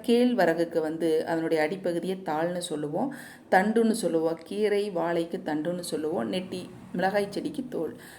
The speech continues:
கோல் அப்படின்னு சொல்லுவோம். சரிங்களா? இதை தெளிவா படிச்சீங்கனால் போதும். இங்கே ஒரு பெட்டி செய்தி கொடுத்துருக்காங்க பாருங்க. உலகத்திலேயே ஒரு மொழிக்காக உலக மாநாடு நடத்திய முதல் நாடு மலேசியாவாக, மலேசியா.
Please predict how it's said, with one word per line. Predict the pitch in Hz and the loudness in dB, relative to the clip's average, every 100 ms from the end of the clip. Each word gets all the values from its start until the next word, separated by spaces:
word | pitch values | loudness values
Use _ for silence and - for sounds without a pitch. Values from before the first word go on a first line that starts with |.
| - | -6
கோல் | - 240 240 | 8 10 10
அப்படின்னு | 240 156 208 | 8 2 -2
சொல்லுவோம். | - - - - - | -4 -8 -10 -12 -6
சரிங்களா? | - 180 147 147 - - _ _ _ _ _ - | -4 -2 -2 -4 -16 -20 _ _ _ _ _ -10
இதை | 175 165 | -2 0
தெளிவா | - 143 185 | 4 4 4
படிச்சீங்கனால் | - 156 156 160 160 | 2 -2 -2 0 2
போதும். | 165 170 | 2 4
இங்கே | 233 240 | 6 8
ஒரு | 226 | 8
பெட்டி | - 208 285 | 6 4 2
செய்தி | 285 214 185 | 2 0 0
கொடுத்துருக்காங்க | 170 - 170 151 151 | -4 -6 -4 -2 -2
பாருங்க. | 151 156 165 269 - - - | -2 -2 0 -2 -4 -14 -8
உலகத்திலேயே | - 240 285 285 277 240 240 180 180 196 226 - - - - _ - | 8 8 8 4 2 2 2 2 4 4 4 0 -14 -20 -20 _ -6
ஒரு | 185 180 | -2 0
மொழிக்காக | 185 220 247 233 175 165 175 196 - - | 2 2 2 2 2 2 2 0 -2 -2
உலக | 190 226 247 | 4 4 4
மாநாடு | 202 175 165 170 170 | 2 2 2 2 2
நடத்திய | 165 156 156 208 | 0 -4 -4 -4
முதல் | 175 160 185 180 | -2 0 0 0
நாடு | 156 156 180 | -2 -2 -2
மலேசியாவாக, | 156 165 196 - 185 151 147 139 - - - _ - - - | -2 -2 -2 -4 -4 -2 -4 -8 -12 -20 -20 _ -20 -18 -2
மலேசியா. | 175 185 190 - 165 | 4 4 2 -2 -4